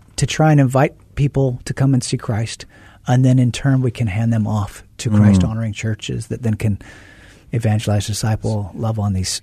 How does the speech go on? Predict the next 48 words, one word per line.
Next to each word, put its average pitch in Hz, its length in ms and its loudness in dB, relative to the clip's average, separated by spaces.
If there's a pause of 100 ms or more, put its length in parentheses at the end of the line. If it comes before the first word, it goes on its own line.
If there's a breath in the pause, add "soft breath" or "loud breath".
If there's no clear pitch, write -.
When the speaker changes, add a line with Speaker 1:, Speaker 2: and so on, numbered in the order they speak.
Speaker 1:
on 92 80 -8
Speaker 2:
Yeah. 104 220 0
Speaker 1:
these 85 160 -8 (100)
in 107 200 -12
families. 101 520 -10
So - 260 -8
that's, 185 240 -2 (240 soft breath)
that's 180 220 0
one 180 160 4
thing 190 160 0
we 180 100 0
Speaker 2:
That's 185 140 0
Speaker 1:
do, 143 60 2
Speaker 2:
a - 20 0
big 101 180 2
deal. 80 440 -4
Speaker 1:
uh, 104 40 -2
Speaker 2:
Yeah. 101 200 4
Speaker 1:
here. 175 400 0
It's 185 160 -4
been 160 160 2
a 143 40 2
gr-, 135 120 -10 (100)
a 147 80 0
great 143 380 -2
thing. 151 520 0
Um, 151 220 -2
and 160 120 0
now 180 160 2
we're 175 200 2 (340 loud breath)
training 160 300 6
churches 180 320 2
how 147 120 4
to 147 60 6
do 147 120 4
the 139 100 2
same 139 220 2
thing 143 180 2
on 139 140 2
their 143 120 4
campuses. 120 800 -4
And 147 100 2
that's 151 220 2
our, 131 320 0
our 143 160 4
vision 123 340 2
is 113 160 0
that, 120 220 -2